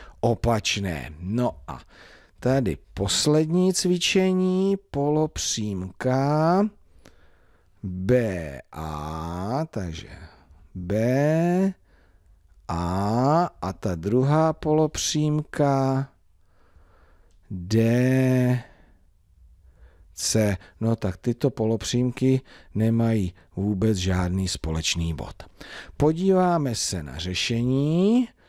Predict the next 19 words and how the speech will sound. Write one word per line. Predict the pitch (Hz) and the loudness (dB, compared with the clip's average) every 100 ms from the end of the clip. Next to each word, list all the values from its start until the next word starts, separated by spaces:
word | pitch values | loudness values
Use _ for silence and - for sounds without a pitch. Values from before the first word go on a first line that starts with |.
| _ _ | _ _
Máme | 110 113 117 117 | -2 0 2 0
ho | 87 | -2
správně, | - - - 98 127 143 165 180 196 202 214 220 214 | -6 -12 -6 0 2 4 4 4 4 4 4 2 2
všude | - 143 139 | -2 -2 -2
svítíme | 139 143 139 139 139 87 | -2 -4 -4 0 0 0
zeleně, | 85 104 143 165 170 175 175 - - | -2 2 4 4 4 2 0 -8 -10
takže | - 143 131 101 | 0 0 0 -2
co | - 165 | -2 -2
jsme | - 202 | 2 0
si | 190 185 | 0 0
zopakovali? | 156 170 175 190 180 160 147 - - - - | 0 0 -2 2 2 2 0 -2 -16 -12 -6
Zopakovali | 101 139 160 175 - 170 160 160 | 0 0 2 0 0 0 0 0
jsme | - 143 | -4 -4
si | 131 101 | -4 -6
vzájemnou | 92 101 131 143 165 170 175 165 160 | -6 0 0 2 0 0 0 0 -2
polohu | 156 127 127 110 82 - | 0 0 0 0 -4 -8
polopřímek, | 90 123 156 - 190 196 202 202 - | -2 0 0 0 2 4 2 -2 -2
a | - 104 | -2 -2
to | - 113 90 | 0 2 2